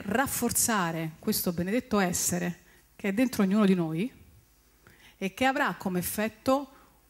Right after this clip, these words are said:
un diverso modo di fare, magari più veloce, magari meno pesante, con un dispendio energetico migliore,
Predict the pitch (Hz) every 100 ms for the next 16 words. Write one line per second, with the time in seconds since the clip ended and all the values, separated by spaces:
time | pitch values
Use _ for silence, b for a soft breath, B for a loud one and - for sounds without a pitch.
0 | _ - 247 226 240 254 240 - 202 190
1 | 180 175 175 160 170 240 226 208 208 220
2 | 202 180 185 180 165 165 156 - 202 196
3 | 226 196 196 196 185 190 185 170 - 175
4 | 196 202 202 - 214 196 190 185 202 180
5 | 185 175 180 170 175